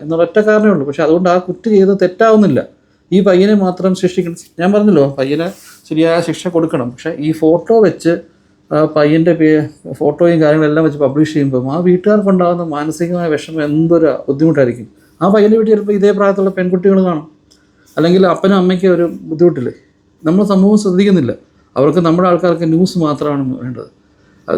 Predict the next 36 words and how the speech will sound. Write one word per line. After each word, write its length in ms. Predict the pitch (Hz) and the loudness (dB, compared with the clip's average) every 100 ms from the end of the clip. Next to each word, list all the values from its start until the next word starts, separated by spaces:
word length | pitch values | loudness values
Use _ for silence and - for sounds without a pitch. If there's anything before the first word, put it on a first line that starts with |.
| 143 | 2
ന്യൂസുകാർക്ക് 440 | 170 190 214 214 | 2 4 2 2
എന്താ 160 | 214 208 | 0 2
പറയുക, 240 | 190 190 | 0 -4
ഇന്നൊരു 260 | 185 185 190 | 0 2 2
ന്യൂസിലേക്ക് 380 | 185 185 185 185 | 2 0 -2 -2
നാളെ 180 | 165 165 | -2 0
വേറെ 200 | 160 156 | 0 0
ന്യൂസ് 180 | 147 143 | -4 -6
ആകും. 100 | 131 | -8
പക്ഷേ 160 | - 170 | -6 -6
ഈ 80 | 165 | -2
ഒറ്റ 340 | 160 160 - | -4 -4 0
ന്യൂസ് 300 | 226 196 196 | 2 2 2
കാരണം 240 | 196 185 175 | 2 0 -2
ചിലപ്പോൾ 260 | 160 165 147 | -4 -6 -6
ജീവിതം 260 | 175 180 185 | 0 0 2
തകരുന്ന 380 | 165 160 165 165 | 0 0 0 -2
ഫാമിലികളുണ്ട്. 640 | 160 156 160 165 131 117 _ _ _ _ _ _ _ - | -2 0 2 2 0 -4 _ _ _ _ _ _ _ -2
ഞാൻ 100 | 160 | 2
പറഞ്ഞു 240 | 170 160 185 | 2 2 2
വരുന്നത്, 340 | 165 170 135 - _ _ _ _ | 2 2 0 -2 _ _ _ _
നമ്മളെല്ലായിടത്തും 680 | 139 143 180 196 208 202 214 196 | -2 2 4 4 2 2 2 2
പറയും 240 | 165 165 | 2 0
നീതി, 260 | 156 170 190 | 0 2 2
നീതി, 300 | 180 160 156 139 | 2 2 0 -2
നീതി. 220 | 131 123 | -2 -2
ഒരു 160 | 180 | 0
നീതിയില്ല 380 | 247 226 220 165 | 2 4 4 2
നമ്മുടെ 220 | 151 143 127 | 2 -4 -12
നാട്ടിൽ. 220 | - - _ 143 | -14 -20 _ -4
എന്ത് 140 | 185 | 0
നീതിയുള്ളത്? 460 | 208 214 220 190 190 - _ _ - | 4 4 4 0 -4 -12 _ _ -6
ഒരാൾക്കൊരു 420 | 160 180 196 196 | 0 0 4 2
നീതിയും 300 | 190 180 180 | 2 2 2
വേറെ 200 | 165 160 | 2 0
ആൾക്ക് 180 | 160 160 | -2 -2